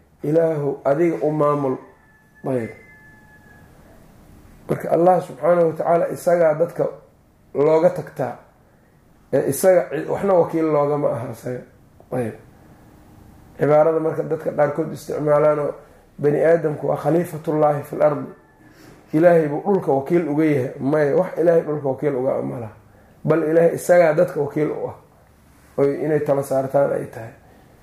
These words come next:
Safarka markuu qofka galo wuxuu dhahayaa, "Allaahumma anta saaxibu fi safari wal khaliifatu fil ahli." Ayb.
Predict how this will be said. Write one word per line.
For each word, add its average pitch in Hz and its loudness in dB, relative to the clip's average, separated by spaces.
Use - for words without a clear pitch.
Safarka 151 -2
markuu 156 -2
qofka 156 -6
galo 147 0
wuxuu - -4
dhahayaa, 147 2
"Allaahumma 147 2
anta 139 -6
saaxibu 143 -2
fi 139 -8
safari 147 0
wal 175 4
khaliifatu 170 -2
fil - -2
ahli." 135 0
Ayb. 104 -6